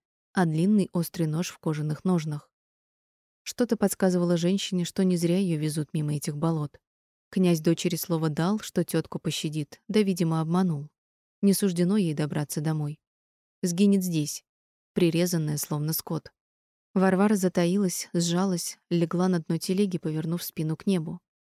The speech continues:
Капли дождя приносили облегчение её горячим ранам, но остальное тело дрожало от холода. Прошло ещё полчаса, не больше, когда до Варвары ветер донёс вонь с болот.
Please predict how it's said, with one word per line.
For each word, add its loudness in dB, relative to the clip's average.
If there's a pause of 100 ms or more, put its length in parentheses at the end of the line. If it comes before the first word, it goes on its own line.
(260)
Капли 0
дождя 0
приносили -2
облегчение -2
её -2
горячим -2
ранам, -2 (400)
но 4
остальное 0
тело -4
дрожало -4
от -6
холода. -6 (460)
Прошло 2
ещё 2
полчаса, -2
не -2
больше, 0
когда -2
до -2
Варвары 0
ветер -4
донёс -4
вонь -2
с -6
болот. -4